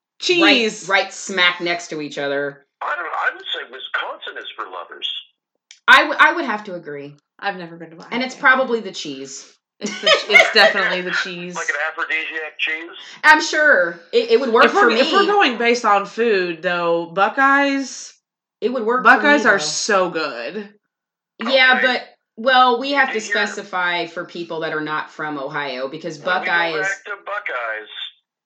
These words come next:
Speaker 3: when I was there, and most of the people I was working with were also from the Northeast, with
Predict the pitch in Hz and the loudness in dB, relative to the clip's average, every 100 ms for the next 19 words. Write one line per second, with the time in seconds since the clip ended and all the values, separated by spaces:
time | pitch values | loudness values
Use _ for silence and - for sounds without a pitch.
0 | 113 113 113 139 175 160 190 117 98 98 | -16 -12 -10 -10 -12 -12 -10 -8 -6 -8
1 | - _ _ _ _ _ _ _ _ 123 | -12 _ _ _ _ _ _ _ _ -8
2 | 110 107 101 95 _ _ _ _ 113 117 | -8 -8 -12 _ _ _ _ _ -20 -16
3 | 123 156 160 170 160 165 165 - 143 139 | -14 -14 -14 -14 -16 -14 -14 -12 -14 -14
4 | 131 131 127 127 120 117 - 117 - 101 | -16 -16 -12 -12 -12 -16 -16 -16 -14 -16
5 | 117 - 117 107 _ 113 104 107 107 101 | -14 -14 -14 -16 _ -12 -12 -14 -18 -20
6 | _ _ _ _ - 123 120 117 - 120 | _ _ _ _ -16 -14 -12 -10 -8 -8
7 | - - - 113 | -8 -10 -14 -14